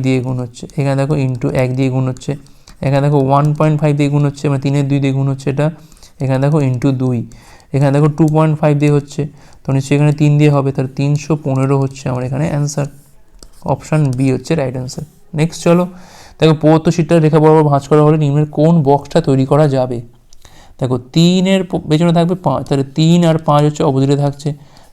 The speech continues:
ছয় আর এক থাকছে এখানে অপোজিটে, আর চার আর দুই থাকছে এখানে অপোজিটে। এবার আমি দেখি প্রত্যেকটা, তিন ছয় দুই, তিন ছয় দুই, এটা হলে হতে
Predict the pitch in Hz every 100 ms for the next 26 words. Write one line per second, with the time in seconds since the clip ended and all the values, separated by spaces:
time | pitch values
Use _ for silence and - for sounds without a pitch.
0 | - - 151 156 160 160 160 147 151 -
1 | 151 151 151 147 135 139 139 143 135 -
2 | 143 139 143 147 147 131 135 135 139 -
3 | 135 135 165 127 120 120 - 139 143 147
4 | 170 135 135 135 131 127 113 - - -
5 | - - - - 180 180 196 196 - 160
6 | 165 165 143 127 131 - 156 165 165 151
7 | 151 135 131 139 151 143 147 143 131